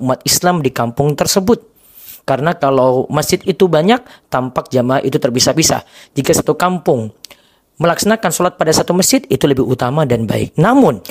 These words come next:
jika satu kampung ada beberapa masjid, itu pun tidaklah masalah. Faedah yang kelima, seseorang boleh memilih masjid yang lebih banyak jamaahnya. Masjid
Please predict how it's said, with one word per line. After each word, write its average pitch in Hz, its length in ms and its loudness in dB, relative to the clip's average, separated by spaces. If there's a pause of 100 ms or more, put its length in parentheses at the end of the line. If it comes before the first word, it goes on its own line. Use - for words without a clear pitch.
(160)
jika 143 240 0
satu 135 240 -2
kampung 151 320 -2
ada 131 160 -2
beberapa 127 320 0
masjid, 185 400 0 (560)
itu 127 300 0 (100)
pun 165 240 0
tidaklah 123 400 -2
masalah. 110 440 -4 (760)
Faedah 214 240 4
yang 294 120 0
kelima, 262 440 2 (400)
seseorang 214 480 2
boleh 233 240 4
memilih 208 200 4
masjid 180 280 2
yang 180 160 2
lebih 165 160 4
banyak 156 320 0
jamaahnya. 147 640 0 (760)
Masjid 151 240 2